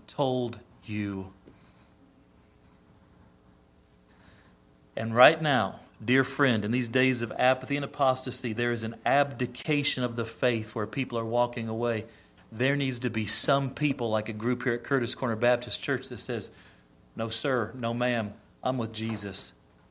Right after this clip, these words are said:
I'm with God. I was given the faith, and by the grace of God, whether I die a natural death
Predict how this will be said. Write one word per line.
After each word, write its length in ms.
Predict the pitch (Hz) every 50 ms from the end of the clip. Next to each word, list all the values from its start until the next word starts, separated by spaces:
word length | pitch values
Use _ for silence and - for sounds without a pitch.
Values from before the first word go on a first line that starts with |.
| -
I'm 200 | - 123 131 127
with 220 | 117 113 110 - 117
God. 440 | 117 113 113 110 104 101 95 98 - - - - - - - - - - - -
I 140 | 123 143 139
was 280 | 120 127 123 110 107
given 400 | 110 - 147 151 156 160 180 170
the 80 | 156 143
faith, 640 | - - - 160 143 135 131 127 113 - - - - - - - _ _ - -
and 200 | 131 139 139 120
by 180 | 143 131 127
the 120 | 120 117 117
grace 500 | 110 107 120 131 139 151 147 147 - -
of 160 | 165 139 131
God, 380 | 113 139 131 117 113 107 101 104
whether 220 | 117 120 123 123
I 120 | 127 131
die 280 | 131 117 131 131 127 131
a 80 | 120 113
natural 480 | 117 120 127 139 143 143 - 147 139
death 460 | 120 110 135 139 147 147 147 - -